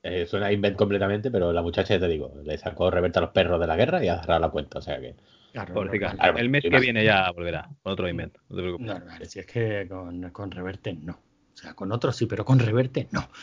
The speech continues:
Speaker 2: <laughs>
Speaker 3: No, pero si no se metió con Reverte, fue Reverte que le hizo gracia.
Speaker 1: Sí, claro. De hecho, Reverte puso uno de los mejores tweets de la temporada. ¿Para qué andarse
Speaker 3: Por cierto,
Speaker 1: con prisas? Cuando hay buena
Speaker 3: lleva
Speaker 1: voluntad, buqueando se entiende la gente. <laughs>
Speaker 3: Lleva dos días la cuenta,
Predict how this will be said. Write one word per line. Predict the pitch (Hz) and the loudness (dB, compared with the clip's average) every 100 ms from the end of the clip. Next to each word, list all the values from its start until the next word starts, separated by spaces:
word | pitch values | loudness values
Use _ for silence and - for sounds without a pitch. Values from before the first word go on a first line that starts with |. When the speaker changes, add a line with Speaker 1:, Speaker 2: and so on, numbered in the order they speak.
| - | -2
Speaker 2:
<laughs> | 95 95 - 123 - - - - - 214 - - - - - - - | 0 0 0 -2 0 2 4 2 2 2 2 0 4 2 2 -10 2
Speaker 3:
No, | |
pero | 127 143 | 4 6
si | 120 | 6
no | |
se | 117 | 6
metió | 131 131 | 8 8
con | 131 | 8
Reverte, | 120 107 127 160 | 8 8 8 6
fue | 117 123 | 6 8
Reverte | 131 131 156 | 8 6 4
que | |
le | 135 | 4
hizo | 139 | 4
gracia. | 107 135 - - 113 - - - - | 2 0 -2 -4 -6 -10 -18 -18 -12
Speaker 1:
Sí, | - 80 | -6 -6
claro. | 76 117 - _ _ _ - | -6 -12 -16 _ _ _ -2
De | 107 | 4
hecho, | 107 131 | 6 8
Reverte | 120 117 | 10 8
puso | 113 113 117 | 8 8 8
uno | |
de | 143 | 8
los | 143 | 8
mejores | 127 139 143 | 6 6 6
tweets | 139 135 | 6 6
de | 135 | 6
la | 120 | 6
temporada. | 117 107 95 110 90 | 4 2 4 4 4
¿Para | 85 82 | 0 2
qué | |
andarse | 120 131 143 | 4 4 6
Speaker 3:
Por | |
cierto, | 160 | 6
Speaker 1:
con | - | 4
prisas? | 92 87 87 | -2 -6 -2
Cuando | 101 104 | 2 6
hay | 127 | 8
buena | 135 | 10
Speaker 3:
lleva | 160 | 10
Speaker 1:
voluntad, | 160 143 147 135 | 10 10 8 8
buqueando | 113 135 143 | 8 6 6
se | 120 | 2
entiende | 107 117 | 4 4
la | 104 | 4
gente. | 107 95 - 95 117 | 0 -2 -6 -10 -6
<laughs> | 160 - 202 185 - _ - | -6 -4 -6 -6 -8 _ -2
Speaker 3:
Lleva | 123 151 | 4 4
dos | 143 | 4
días | 127 156 151 | 0 -2 -2
la | 127 107 101 95 | -2 -4 -4 -6
cuenta, | 113 113 131 | -8 -4 0